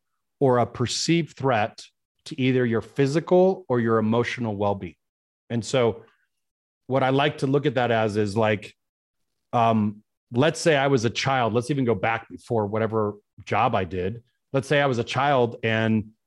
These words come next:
I was at home and I got left all the time and I was abandoned and I was sitting there on my own. Do you think my body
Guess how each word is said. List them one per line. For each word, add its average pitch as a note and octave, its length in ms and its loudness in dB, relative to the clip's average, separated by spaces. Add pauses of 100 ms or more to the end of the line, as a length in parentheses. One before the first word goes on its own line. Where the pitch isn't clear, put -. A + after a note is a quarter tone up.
(360)
I B2+ 120 0
was C3 160 2
at A2+ 80 2
home C#3 240 2
and B2 80 0
I A#2 80 0
got B2 240 -2 (100)
left C3+ 300 0
all G2 140 0
the F#2 80 -6
time F2+ 200 -12 (320)
and G#2 140 -8
I G2+ 60 -6
was G#2 120 -6
abandoned A2 440 -2 (200)
and G#2+ 140 -4
I G#2+ 60 -2
was G#2+ 100 -4
sitting C3 240 0
there A2+ 100 2
on G#2 80 0
my A#2 120 0
own. B2+ 120 0
Do A2 80 -4
you B2+ 60 -2
think E3+ 220 0
my A#2+ 160 0
body B2+ 720 0